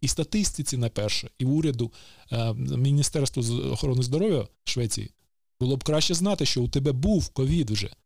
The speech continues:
А для цього тобі кажуть: «Слухай, у нас немає швидкої для тебе, і тобі вже вона не потрібна. Іди ніжками. Ось по цій адресі,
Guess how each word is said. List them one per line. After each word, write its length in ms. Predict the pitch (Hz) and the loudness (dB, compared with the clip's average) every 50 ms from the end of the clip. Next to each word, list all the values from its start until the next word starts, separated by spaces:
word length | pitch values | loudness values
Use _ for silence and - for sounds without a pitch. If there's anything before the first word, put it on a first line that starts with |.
| _ _ - | _ _ -6
А 80 | 117 | -2
для 120 | 107 135 131 | -2 0 0
цього 420 | - - 165 156 139 147 190 214 - - - _ _ _ - | 2 2 2 4 4 2 0 -2 -6 -14 -20 _ _ _ -4
тобі 180 | - 143 156 | 0 0 0
кажуть: 320 | 160 - 147 123 113 107 - | 0 0 -2 0 0 -2 0
«Слухай, 260 | - 165 - 120 110 | 0 0 0 0 0
у 40 | 117 | 0
нас 200 | 131 147 - - | 0 0 0 0
немає 300 | 180 180 190 185 208 220 | 2 2 4 4 4 2
швидкої 460 | - - 240 190 - - 208 175 165 | 2 0 0 -2 0 2 2 2 4
для 100 | 139 147 | 2 0
тебе, 260 | - - 143 127 127 | 0 0 0 2 0
і 20 | 123 | 0
тобі 200 | - 135 131 143 | 0 0 0 2
вже 160 | 143 143 156 | 2 2 2
вона 180 | 170 165 170 | 2 2 2
не 60 | 175 170 | 2 0
потрібна. 440 | - 175 - 170 156 131 104 101 - - _ _ _ _ _ | 0 0 0 0 -2 -2 -2 -6 -10 -12 _ _ _ _ _
Іди 260 | 135 127 131 151 214 | -2 0 2 2 2
ніжками. 500 | 240 226 214 220 208 - - 147 110 98 - - _ _ _ _ _ - | 4 4 4 4 2 2 0 -2 -2 -2 -4 -8 _ _ _ _ _ -2
Ось 120 | 131 - | -2 0
по 100 | - 156 | 0 0
цій 220 | 147 - 190 226 240 | 0 0 2 2 0
адресі, 480 | 208 170 170 147 139 - - - 165 | 2 2 2 2 2 2 0 -2 -4